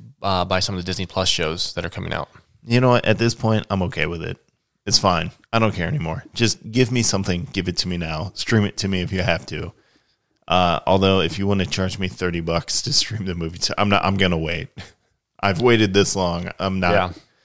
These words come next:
Speaker 2: clamoring that hard
Speaker 1: I mean,
Speaker 2: for
Speaker 1: I wanna,
Speaker 2: anything
Speaker 1: I wanna
Speaker 2: else.
Speaker 1: s-, I wanna see it on the big screen, but if I only get it on the streaming service, it is what it is at this point. I'll watch it, obviously, but yeah, uh, I'm gonna miss the, I'm gonna miss the movies in twenty twenty.
Speaker 2: I am. I haven't.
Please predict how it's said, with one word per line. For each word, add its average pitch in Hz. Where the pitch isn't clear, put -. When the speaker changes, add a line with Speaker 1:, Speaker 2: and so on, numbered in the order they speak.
Speaker 2:
clamoring 90
that 85
hard 87
Speaker 1:
I 113
mean, 113
Speaker 2:
for 113
Speaker 1:
I -
wanna, 120
Speaker 2:
anything -
Speaker 1:
I 110
wanna 123
Speaker 2:
else. -
Speaker 1:
s-, -
I 113
wanna 110
see 110
it 104
on 101
the 98
big 95
screen, 107
but 92
if 87
I 87
only 90
get 90
it 90
on 87
the 85
streaming 87
service, 85
it 85
is 80
what 82
it 85
is 87
at 78
this 90
point. 95
I'll 82
watch 85
it, 92
obviously, 92
but 85
yeah, 90
uh, 87
I'm -
gonna 90
miss 90
the, -
I'm 131
gonna 110
miss 107
the -
movies 101
in 87
twenty 92
twenty. 87
Speaker 2:
I 151
am. 190
I 90
haven't. 127